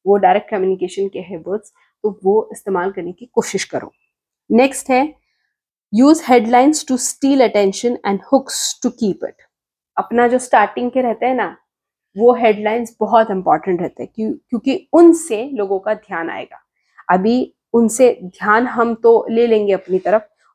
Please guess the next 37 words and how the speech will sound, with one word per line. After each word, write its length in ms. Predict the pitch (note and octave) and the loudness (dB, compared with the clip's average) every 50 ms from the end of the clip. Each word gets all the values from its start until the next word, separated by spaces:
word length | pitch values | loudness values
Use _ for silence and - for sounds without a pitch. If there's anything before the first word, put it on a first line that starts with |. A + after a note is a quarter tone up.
| _ | _
और 120 | F3+ G#3+ G#3 | 0 0 2
जो 120 | G#3 A#3 | 0 -2
हुक्स 360 | - - D4+ - - - - | 0 0 0 0 0 -2 0
रहते 280 | G#3 G3 E3+ - - F3 | 0 0 0 0 -4 -6
हैं 260 | F#3 A3+ C4 D#4+ - _ _ _ _ | -4 -4 -4 -4 -6 _ _ _ _
उनसे, 460 | G#3+ A3+ A3 G3 - - E3+ - - _ _ - | -4 -2 -2 -4 -4 -8 -8 -8 -8 _ _ 0
यानी 220 | G#3+ G3+ G#3+ A3 | 0 2 2 0
कि 360 | A3 A3 - C#4 D4+ D4 - - | -2 -2 -2 -2 0 -2 -2 0
अगर 400 | - G3+ G3 G#3+ A3+ C4+ C#4+ C#4+ - _ _ _ _ _ _ G#3+ | -2 0 2 4 2 2 2 -2 -6 _ _ _ _ _ _ -4
जो 160 | F#3+ A3+ A3 | -2 -2 0
headlines 540 | G3+ G#3+ F#3 F#3 F#3+ G3 G#3 A3+ A3 A3+ G#3+ | 0 -2 -2 0 0 0 0 -2 -4 -6 -8
है 60 | - | -10
उसमें 580 | - - - - G#3+ - - - A3+ A#3+ B3 | -10 -12 -14 -14 -14 -14 -8 -2 0 2 2
अगर 280 | - - G3+ G3 A3+ A3+ | 2 0 0 0 0 0
हम 180 | G#3 A3+ G#3+ G#3 | 0 -2 -2 -2
लोगों 200 | G#3 G3+ G#3+ A3 | 0 0 0 0
ने 80 | A3 | -2
एक 120 | G#3+ - - | 0 0 0
अच्छा 280 | G3+ - - - A#3+ | 0 0 -2 -4 -4
hook 300 | A3 G3 A3+ A3+ A3+ - - - | -2 -2 -2 -4 -4 -6 -12 -2
डाल 240 | F#3+ F#3 F3+ F3 F3 | 2 2 4 4 2
दिया, 200 | F3 F3+ F3 F#3 F#3 _ _ _ _ _ _ _ | 0 -2 -4 -4 -4 _ _ _ _ _ _ _
तो 140 | - G3 G3 | 2 2 2
obviously 500 | F#3 F#3+ A3+ A3+ A3+ - A3 A3 A#3 B3 B3+ _ _ _ - | 4 2 0 -2 -2 -4 -4 -4 -4 -4 -8 _ _ _ 2
audience 360 | G3 F#3+ F#3 G3+ G#3 G#3+ G#3 | 2 2 4 2 0 0 -2
का 140 | - A3+ G#3+ | -2 -4 -4
ध्यान 340 | - G3+ F#3+ F#3 F#3+ G3+ G3+ | -4 -4 -6 -6 -6 -4 -4
जाएगा, 460 | A3+ G#3+ G3+ G#3 G#3+ A#3 B3 B3+ - _ _ _ _ _ F#3+ | -2 -2 -2 -2 0 -2 -2 -4 -4 _ _ _ _ _ 0
audience 440 | G3 G3 G#3 G#3+ G#3+ G#3+ G#3+ - - | 2 2 2 2 2 0 -2 -8 -6
को 140 | - A3 G#3+ | -4 -4 -2
पता 260 | - G#3 G3+ G#3 G3+ | -2 -2 -2 -2 -4
चलेगा, 360 | G3 - G#3 G3+ G3 A3 A#3 | -4 -4 -4 0 2 2 0
"हाँ, 180 | A3 A3 A#3 A#3+ | 2 2 0 2
मेरा 220 | A#3 G#3+ A3 A3+ | 2 2 2 2
ये 220 | G#3+ F#3 F#3 F#3+ | 0 2 0 0
problem 400 | G3 - G#3 G3 F#3+ F#3+ G#3 A3 | 0 0 -2 -4 -2 -2 -4 -4
solve 260 | G#3+ A3 A3+ G3 G3 | -4 0 0 0 0